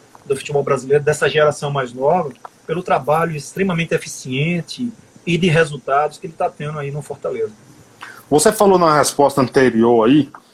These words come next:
Speaker 2: que alguns clubes, por exemplo, já entram num campeonato brasileiro, como São Paulo, Corinthians, Flamengo, como favorito,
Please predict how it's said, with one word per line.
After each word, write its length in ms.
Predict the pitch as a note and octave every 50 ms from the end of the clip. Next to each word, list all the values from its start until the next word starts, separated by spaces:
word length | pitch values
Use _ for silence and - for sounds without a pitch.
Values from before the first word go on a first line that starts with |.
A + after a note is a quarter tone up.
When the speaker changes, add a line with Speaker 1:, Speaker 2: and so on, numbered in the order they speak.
| _ _ _
Speaker 2:
que 200 | - - D#3 C#3+
alguns 440 | C#3 C3+ C#3 B2+ C#3 E3+ E3+ D3+ -
clubes, 460 | - - D#3 D#3 D#3+ E3+ D#3 C#3+ B2
por 180 | - - C#3 B2+
exemplo, 400 | C3 A#2+ A2 B2+ C3+ C#3+ D3 D#3
já 240 | C3+ D3 C#3 C3+ C#3
entram 240 | D3 C#3+ D3 D3
num 120 | C3+ C3 A#2+
campeonato 440 | - C#3 - - C3 B2+ B2+ A#2+ A#2
brasileiro, 640 | B2 B2 B2+ A#2+ A2+ A#2 A#2 A#2+ B2+ C#3 D3+ C#3+
como 220 | C3 - B2 B2 A#2+
São 180 | - F3 E3
Paulo, 480 | - - - C#3 D3 D#3+ D#3+ C#3+ B2 G#2+
Corinthians, 560 | - - A#2+ G#2+ B2 D3+ D#3 C#3 - B2+ -
Flamengo, 600 | - - C3 A#2 A2 A#2 B2+ C#3+ D3+ D3+ C#3+ - -
como 320 | - D3 D3+ D#3+ E3 D3+
favorito, 720 | - - - D3+ C#3 D3+ D3+ C3 B2+ D#3 D3+ - _ _